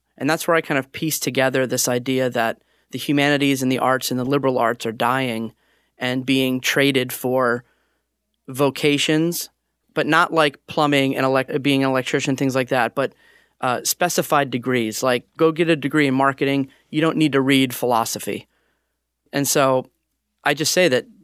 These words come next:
not all books are created equal. Some books are better than others. Some books are worth our time. Uh, so it's hard to be discerning. You wanna sit on the beach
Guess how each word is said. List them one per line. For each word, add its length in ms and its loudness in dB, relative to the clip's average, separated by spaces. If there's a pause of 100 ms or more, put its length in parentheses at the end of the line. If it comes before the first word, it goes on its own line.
not 220 2
all 100 4
books 220 -2
are 40 -4
created 340 0
equal. 300 -4
Some 260 0
books 200 2
are 180 4
better 240 2
than 160 0
others. 420 -2
Some 260 0
books 220 0
are 140 4
worth 260 0
our 120 2
time. 420 -2 (500)
Uh, 240 0
so 360 0 (100)
it's 180 -4
hard 340 0
to 60 -8
be 220 2
discerning. 640 -4 (360)
You 120 0
wanna 220 2
sit 180 0
on 120 2
the 60 2
beach 480 -4